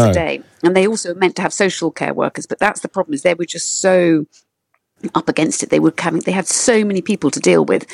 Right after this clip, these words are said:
Speaker 2: that
Speaker 1: Yeah.
Speaker 2: they only really managed to come round once or twice a week, and then
Speaker 1: Yeah.
Speaker 2: they were often taken off their meds. And,
Speaker 1: There you
Speaker 2: and
Speaker 1: go.
Speaker 2: you know, it's, it's hard. Everyone does try, and I think the neighbours did try, but they became absolutely
Speaker 1: I'm sure they
Speaker 2: infuriated
Speaker 1: did.
Speaker 2: by it.
Speaker 1: But if you've got, if we, you didn't want, if we don't want people incarcerated in great big Victorian,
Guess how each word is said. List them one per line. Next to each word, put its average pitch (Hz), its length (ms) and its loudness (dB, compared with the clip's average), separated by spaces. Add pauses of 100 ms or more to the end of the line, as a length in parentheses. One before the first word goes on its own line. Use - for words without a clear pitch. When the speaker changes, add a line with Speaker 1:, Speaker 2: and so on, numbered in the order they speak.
(180)
Speaker 2:
that 139 100 2
Speaker 1:
Yeah. 127 40 0
Speaker 2:
they 226 160 4
only 196 180 2
really 175 300 4
managed 165 300 2
to - 80 -12
come 170 200 0
round 170 240 2
once 165 300 0
or 147 60 -8
twice 143 280 -4
a 135 60 -4
week, - 400 -4
and 180 180 -2
then 185 100 4
Speaker 1:
Yeah. 185 80 2
Speaker 2:
they 180 60 2
were 175 160 0
often 165 320 -4
taken 151 300 -4
off - 140 -12
their 147 100 -4
meds. 190 460 0
And, 147 180 -2 (400)
Speaker 1:
There 101 140 2
you 90 100 2
Speaker 2:
and - 80 2
Speaker 1:
go. - 80 2
Speaker 2:
you - 80 2
know, 165 180 2
it's, - 200 -2 (100)
it's 233 200 -4
hard. 233 480 2
Everyone 220 380 0
does 185 200 0
try, 202 200 -2
and 175 120 2
I - 20 2
think - 160 -2
the 214 60 -2
neighbours 226 320 -2
did 233 160 -2
try, 165 180 -2
but - 160 -8
they 202 120 0
became 165 300 -12 (120)
absolutely - 360 -6
Speaker 1:
I'm 113 80 2
sure 117 220 2
they 113 60 4
Speaker 2:
infuriated 110 320 4
Speaker 1:
did. - 60 -6
Speaker 2:
by - 100 -8
it. - 60 -14 (200)
Speaker 1:
But - 160 0
if 110 120 0
you've 120 100 0
got, 156 160 2 (160)
if 110 200 -6
we, 127 140 -2
you 131 100 -2
didn't 131 200 2
want, 110 240 0
if 117 100 -4
we 127 80 2
don't 135 120 4
want 120 200 -4
people 107 220 2
incarcerated 95 600 0
in 90 80 -2
great 95 300 -2
big 87 140 -8
Victorian, 90 640 0